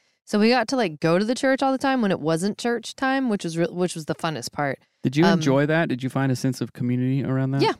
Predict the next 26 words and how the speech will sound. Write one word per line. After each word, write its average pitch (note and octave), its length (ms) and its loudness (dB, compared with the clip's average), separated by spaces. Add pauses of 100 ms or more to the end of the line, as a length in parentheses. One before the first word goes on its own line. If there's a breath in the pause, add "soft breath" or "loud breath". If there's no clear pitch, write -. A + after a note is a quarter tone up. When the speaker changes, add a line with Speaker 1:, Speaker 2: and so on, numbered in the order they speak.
(200)
Speaker 1:
Yeah, B3 180 2
that A3+ 100 2
was G#3+ 120 0
super B3 180 0
fun. E3+ 240 -4 (100)
Like, G3 140 0
I G3+ 100 4
got G3 140 2
to G3+ 60 -4
be G3 100 2
with F#3 100 0
my F3 140 2
mom E3+ 320 -2
all E3 140 -8
the E3 80 -4
time E3+ 280 -2
and E3 140 -2
my D#3+ 100 2
Speaker 2:
Mm. - 160 -6
Speaker 1:
brothers E3 320 0
and D3+ 80 -10
sisters E3+ 320 -4 (120)
Speaker 2:
Mm-hmm. D3 160 0 (100)
Speaker 1:
and F3 100 -2
just, E3+ 140 0
like, D#3+ 160 0